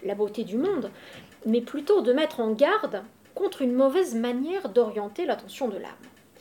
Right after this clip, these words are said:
Et on le voit bien avec l'épisode de la mélancolie de Porphyre.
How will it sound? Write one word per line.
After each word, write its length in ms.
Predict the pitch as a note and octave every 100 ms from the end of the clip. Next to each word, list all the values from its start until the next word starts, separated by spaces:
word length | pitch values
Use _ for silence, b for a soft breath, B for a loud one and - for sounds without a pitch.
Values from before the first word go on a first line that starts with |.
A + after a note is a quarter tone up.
| B B
Et 100 | A3+
on 100 | C4+
le 60 | D4+
voit 180 | C4+ E4+
bien 240 | D#4 F4+ F4+ _ _ -
avec 320 | A3 G#3+ A#3 A3+
l'épisode 360 | A3 A3 D4+
de 60 | A3
la 120 | G#3
mélancolie 480 | G#3 G#3+ G3+ C#4 E4+
de 60 | -
Porphyre. 460 | C#4+ - A#3+ A#3